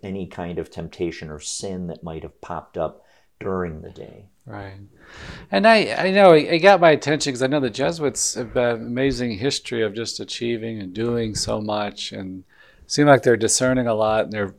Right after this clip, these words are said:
Speaker 2: you know, they're pushing and growing things and all that. So, and you see that in his life, um, Ign-, Saint Ignatius, too, about just the convalescence, right? Reading the lives of the saints and have that consolation.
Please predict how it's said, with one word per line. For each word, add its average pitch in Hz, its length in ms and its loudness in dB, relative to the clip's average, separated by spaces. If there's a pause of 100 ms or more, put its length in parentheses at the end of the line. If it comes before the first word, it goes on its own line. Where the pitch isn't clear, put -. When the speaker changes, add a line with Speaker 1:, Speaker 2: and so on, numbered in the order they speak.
(120)
Speaker 2:
you 127 80 -12
know, 117 80 -4
they're 107 140 2
pushing 113 680 -2 (440)
and 98 440 -6 (140)
growing 120 560 6
things 107 480 -6
and 98 140 -6
all 101 160 -8
that. 98 260 -10
So, 131 300 2 (880)
and 139 200 2
you 139 120 2
see 156 180 2
that 139 200 10
in 113 120 2
his 107 240 -2
life, 98 580 -2
um, 95 520 -8 (180)
Ign-, 104 260 -12
Saint 107 220 -6
Ignatius, 98 800 -8 (600)
too, 156 160 0
about 110 220 6
just 110 200 -4
the 104 60 -6
convalescence, 101 840 -2
right? 101 240 0
Reading 104 240 -4
the 95 100 -4
lives 98 260 -4
of 98 80 -8
the 95 60 -6
saints 95 540 -6
and 95 80 -12
have 92 120 -10
that 90 200 -12
consolation. - 540 -14